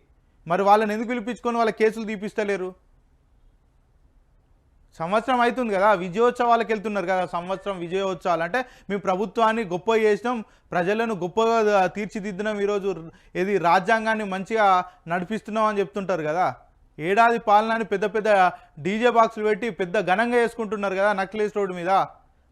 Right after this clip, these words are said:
మరి వీళ్ళ సంగతి ఏంది? ఈ ఉద్యమకారుల సంగతి ఏమైంది?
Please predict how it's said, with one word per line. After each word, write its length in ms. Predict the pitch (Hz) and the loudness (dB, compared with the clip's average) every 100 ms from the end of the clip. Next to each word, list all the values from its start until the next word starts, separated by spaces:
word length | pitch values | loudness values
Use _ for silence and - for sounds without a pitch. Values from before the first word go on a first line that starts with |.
| _ | _
మరి 180 | 175 208 | -2 0
వీళ్ళ 220 | 220 220 | -2 -4
సంగతి 400 | 202 196 233 226 | 0 0 2 2
ఏంది? 380 | 220 190 170 135 _ _ | 0 -2 -6 -8 _ _
ఈ 160 | 185 208 | -6 -4
ఉద్యమకారుల 600 | 180 214 233 220 226 220 | 0 0 0 0 0 0
సంగతి 380 | 220 202 202 190 | -2 -4 -4 -4
ఏమైంది? 500 | 170 147 143 139 | -6 -8 -10 -10